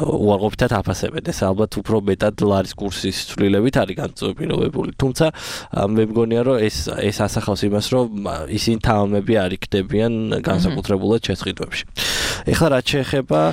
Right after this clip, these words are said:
Speaker 2: ბოდიში,
Speaker 1: ა,
Speaker 2: და, და მაინტერესა, არის, თქვათ, გრადაცია, შესყიდვებში რა ტიპის პროდუქციის? თუ ესეთი
Speaker 1: ა, როგორ არის, იცით, იქ, ა, არის თორმეტი კითხვა,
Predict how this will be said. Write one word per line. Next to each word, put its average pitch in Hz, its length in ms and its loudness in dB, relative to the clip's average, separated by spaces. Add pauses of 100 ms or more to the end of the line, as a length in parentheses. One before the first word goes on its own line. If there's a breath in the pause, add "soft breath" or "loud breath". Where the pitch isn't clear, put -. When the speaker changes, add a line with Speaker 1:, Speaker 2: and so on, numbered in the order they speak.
Speaker 2:
ბოდიში, 220 380 2
Speaker 1:
ა, 165 120 4
Speaker 2:
და, 170 100 4
და 196 140 2
მაინტერესა, 196 640 2
არის, 196 340 2
თქვათ, 214 280 0
გრადაცია, 170 580 2
შესყიდვებში 185 760 0
რა 196 180 4
ტიპის 175 380 -2
პროდუქციის? 151 760 0
თუ - 160 0
ესეთი 104 340 4
Speaker 1:
ა, 101 260 4
როგორ 113 340 0
არის, 107 200 2
იცით, - 260 -4 (200)
იქ, 107 260 -2
ა, 107 800 2
არის 104 260 0
თორმეტი 110 540 0
კითხვა, 131 440 -2